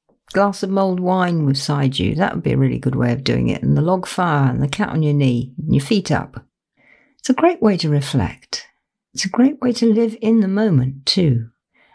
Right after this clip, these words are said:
And to look at what you have, how you got there, what the past was, and what that past has given you now.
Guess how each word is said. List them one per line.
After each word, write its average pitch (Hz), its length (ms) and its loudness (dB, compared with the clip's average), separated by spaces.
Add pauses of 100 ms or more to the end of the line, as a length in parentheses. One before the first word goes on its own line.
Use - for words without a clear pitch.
And 185 140 6
to 190 100 2
look 220 280 4
at - 200 -10
what 240 280 -2
you 277 80 2
have, 156 600 -2 (840)
how - 260 2
you 262 200 6
got 175 360 -2
there, 110 380 -2 (1000)
what 220 220 2
the - 60 -20
past 233 520 2
was, 135 460 0 (320)
and 151 120 6
what 220 220 2
that 254 200 -2
past 170 440 -6
has 135 160 2
given 160 560 0
you 131 540 0
now. 139 520 0